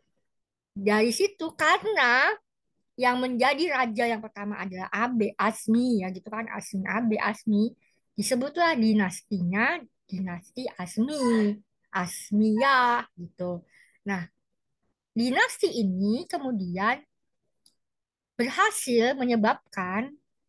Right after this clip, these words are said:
provinsi Yudea yang tadinya berada di bawah jajahan Persia memperoleh otonomi di bawah pemerintahan Yunani. Jadi pemerintahan Yunani ketika itu kucar-kacir,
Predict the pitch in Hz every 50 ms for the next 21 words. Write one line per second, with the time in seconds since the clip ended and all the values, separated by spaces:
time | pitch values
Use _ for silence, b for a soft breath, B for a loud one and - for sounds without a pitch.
0 | _ _ _ _ - 254 262 262 - 359 440 480 466 - - 453 392 330 262 208
1 | 190 175 170 170 170 180 196 247 254 247 233 233 240 277 262 320 381 427 392 240
2 | 214 208 226 240 233 226 202 202 196 202 202 196 196 190 185 196 190 185 185 196
3 | 196 190 185 180 185 - _ _ _ _ _ _ _ _ _ _ _ _ _ _
4 | _ _ _ _ _ _ _ _ - 208 185 - - - 339 262 208 180 185 208
5 | 247 302 - _ _ _ _ _ _ _ _ _ _ _ _ - - 294 339 339
6 | 381 - - 254 311 330 359 392 - - - - 285 277 254 262 285 320 320 294
7 | 233 220 220 240 262 262 240 _ _ - 202 226 214 208 214 220 262 339 339 -
8 | 262 226 208 190 190 190 190 - 208 190 - 220 220 240 233 214 226 220 208 208
9 | 185 175 175 170 165 156 - _ _ _ _ _ - 247 240 392 440 - - 269
10 | 277 269 262 269 247 233 - 247 240 233 233 226 226 220 220 220 220 - - -
11 | - 269 - - - - - 440 - - 427 427 427 453 403 403 - - 415 415
12 | 415 - - - 175 185 202 254 311 -